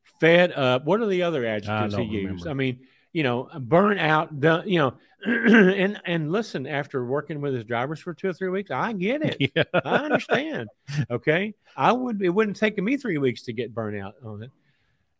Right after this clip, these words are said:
Speaker 1: But so we, we established what we thought were ground rules. Here's what we, here's what you gotta do. Okay. Now look, we didn't ask him to run a marathon or do push-ups or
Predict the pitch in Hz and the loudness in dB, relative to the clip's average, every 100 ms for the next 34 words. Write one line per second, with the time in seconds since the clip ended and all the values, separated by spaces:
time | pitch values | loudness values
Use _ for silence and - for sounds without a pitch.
0 | 269 208 214 240 277 311 - 240 208 247 | -6 0 6 6 6 4 0 -2 0 0
1 | 226 170 - - 175 175 180 180 - 135 | 0 -2 -2 0 2 2 0 -4 -4 -2
2 | 139 - 143 139 107 104 135 156 151 175 | -2 0 -4 -4 -4 -4 -2 -6 -4 -6
3 | 240 240 135 104 - - 135 190 - 196 | -6 -6 -8 -8 -12 -10 -6 -6 -6 -6
4 | 214 220 _ 214 175 214 - 277 - 311 | -6 -8 _ -14 -4 -4 -2 -4 -2 -2
5 | 302 370 262 127 _ 147 220 247 - - | 0 -2 -2 -8 _ -6 -4 -6 -12 2
6 | 262 285 269 131 _ _ _ _ _ _ | 4 6 4 4 _ _ _ _ _ _
7 | _ 147 240 277 247 185 180 - 214 202 | _ 2 6 6 4 2 2 4 0 2
8 | 160 120 135 165 196 175 156 139 - 139 | 2 4 4 4 2 0 0 0 -2 0
9 | 147 156 147 107 160 170 - 202 196 190 | 0 0 -2 0 0 -2 2 2 2 2
10 | 175 180 185 - - 123 | 4 2 0 -4 -2 0